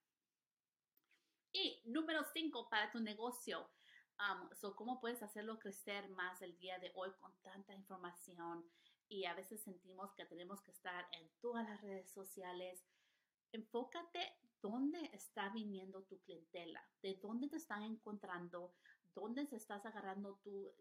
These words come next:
clientes que verdaderamente se están agarrando, haciendo la cita, pagándote lo que deseas, a-, dándote el dinero que tú deseas dentro de tu negocio, que respetan tus reglas, que respetan tu negocio, te respetan a ti como persona.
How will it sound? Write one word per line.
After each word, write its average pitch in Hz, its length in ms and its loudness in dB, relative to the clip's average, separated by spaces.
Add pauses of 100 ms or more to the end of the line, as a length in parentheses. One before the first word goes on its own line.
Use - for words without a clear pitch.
clientes 196 380 -2
que 190 140 -4
verdaderamente 185 480 -4
se 196 80 -6
están 185 220 -6
agarrando, 214 600 -2
haciendo 180 300 -10
la 175 180 -10
cita, 214 560 -2 (260)
pagándote 196 640 2
lo 214 160 -2
que 214 140 -2
deseas, 208 680 -2
a-, - 160 -6
dándote 214 440 -4
el 214 120 -4
dinero 202 400 -6
que 196 100 -6
tú 202 240 -8
deseas 196 400 -4
dentro 196 240 -8
de 196 60 -12
tu 208 100 -12
negocio, 196 640 -4 (260)
que 190 100 -4
respetan 208 680 -6
tus 214 180 -8
reglas, 196 560 0
que 185 80 -10
respetan 208 580 -8
tu 214 120 -10
negocio, 185 540 -6
te 190 140 -6
respetan 180 500 -10
a 180 120 -8
ti 196 120 -16
como 175 220 -8
persona. - 640 -10